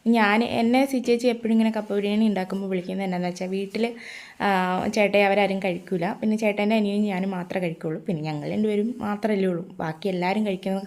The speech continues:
കാര്യമാണ് എപ്പോഴും വാങ്ങാറുള്ളൂ കേട്ടോ. പക്ഷേ ചേട്ടയെ പുറത്തൊക്കെ പോകുമ്പോൾ വാങ്ങി തരാറുണ്ട്. പിന്നെ ഇവരാണേലും സിച്ചേച്ചി ആണേലും റോബിൻ ചേട്ടയാണേലും എവിടെ കല്യാണത്തിനോ എന്ത് പരിപാടി ഉണ്ടോ അവരുടെ വീട്ടിലുണ്ടാക്കിയോ എനിക്ക് കപ്പ ബിരിയാണി എന്തായാലും ഉണ്ടാവും കേട്ടോ. അങ്ങനെ അവസാനം നമ്മുടെ ചക്കരേൻ്റെ ഒക്കെ നല്ല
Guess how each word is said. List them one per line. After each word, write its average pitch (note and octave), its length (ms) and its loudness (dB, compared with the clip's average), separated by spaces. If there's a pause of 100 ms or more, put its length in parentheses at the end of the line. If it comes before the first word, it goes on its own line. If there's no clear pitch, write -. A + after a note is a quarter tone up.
(160)
കാര്യമാണ് F3+ 420 0
എപ്പോഴും F3+ 300 -4
വാങ്ങാറുള്ളൂ E3 500 -4
കേട്ടോ. E3 180 -6 (400)
പക്ഷേ G3+ 240 -4
ചേട്ടയെ A#3+ 300 4
പുറത്തൊക്കെ A#3 460 -2
പോകുമ്പോൾ C#4+ 280 0
വാങ്ങി B3+ 200 2
തരാറുണ്ട്. G#3 520 0 (380)
പിന്നെ G3+ 240 0
ഇവരാണേലും A3+ 540 4
സിച്ചേച്ചി G#3+ 400 0
ആണേലും G#3+ 440 -2
റോബിൻ G3 260 0
ചേട്ടയാണേലും G3 640 0
എവിടെ G#3 280 4
കല്യാണത്തിനോ F#3+ 520 -2
എന്ത് F#3 240 -2
പരിപാടി F3+ 320 0
ഉണ്ടോ F3 160 -4
അവരുടെ F3 240 -4
വീട്ടിലുണ്ടാക്കിയോ F#3 640 -6 (340)
എനിക്ക് E4+ 260 2
കപ്പ E3 240 -2
ബിരിയാണി E3+ 380 0
എന്തായാലും E3 440 -2
ഉണ്ടാവും D#3+ 260 -6
കേട്ടോ. E3+ 160 -8 (400)
അങ്ങനെ C4+ 320 8
അവസാനം F#3 600 0
നമ്മുടെ F3+ 280 0
ചക്കരേൻ്റെ F3+ 480 -2
ഒക്കെ E3 120 -6
നല്ല D#3+ 360 -4